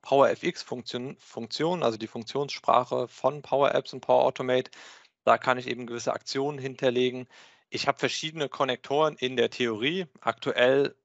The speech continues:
bietet Microsoft ausschließlich Dataverse an. Das machen sie eben auch, um so ein bisschen Dataverse zu pushen.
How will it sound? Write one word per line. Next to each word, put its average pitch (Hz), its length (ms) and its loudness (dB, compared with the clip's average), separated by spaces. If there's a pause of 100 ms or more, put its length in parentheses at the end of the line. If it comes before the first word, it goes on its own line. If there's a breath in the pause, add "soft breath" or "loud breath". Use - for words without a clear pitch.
(140)
bietet 127 300 -6
Microsoft 127 480 -4
ausschließlich 131 640 -2
Dataverse 147 520 0
an. 139 220 0
Das 117 160 -6
machen 123 240 0
sie 117 100 0
eben 113 140 -2
auch, 120 240 4
um 117 160 -8
so 120 60 -8
ein 117 60 -8
bisschen 110 220 -8
Dataverse 143 520 0
zu - 160 -18
pushen. 151 400 -4